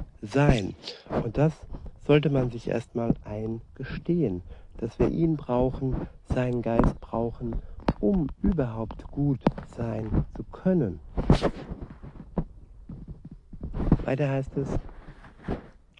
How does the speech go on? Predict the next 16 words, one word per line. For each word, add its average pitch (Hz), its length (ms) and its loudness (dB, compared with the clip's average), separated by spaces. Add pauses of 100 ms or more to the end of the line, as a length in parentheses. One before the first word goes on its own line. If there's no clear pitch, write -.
(400)
und 110 140 -4
das 156 160 0
verdanken 110 560 -4
wir 120 180 -4
allein 117 540 -4
Gottes 117 340 -4 (640)
unermesslich 131 880 2
großer 110 640 -6 (220)
Gnade. 127 720 -6 (840)
Ja, 160 280 0 (380)
in 120 140 -2
seiner 113 260 -2
Liebe 143 440 -2 (180)
hat - 140 -14
er 120 140 -4
uns 147 280 2